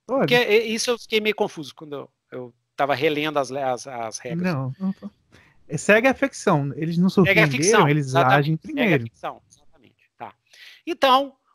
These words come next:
Speaker 2: os, os, ah,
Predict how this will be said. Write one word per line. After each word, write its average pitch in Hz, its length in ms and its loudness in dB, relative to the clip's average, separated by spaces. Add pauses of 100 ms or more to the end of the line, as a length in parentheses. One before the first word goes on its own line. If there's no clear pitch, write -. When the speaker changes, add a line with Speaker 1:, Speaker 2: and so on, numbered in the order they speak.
(100)
Speaker 2:
os, 247 760 -2 (320)
os, 214 1000 0
ah, 180 320 2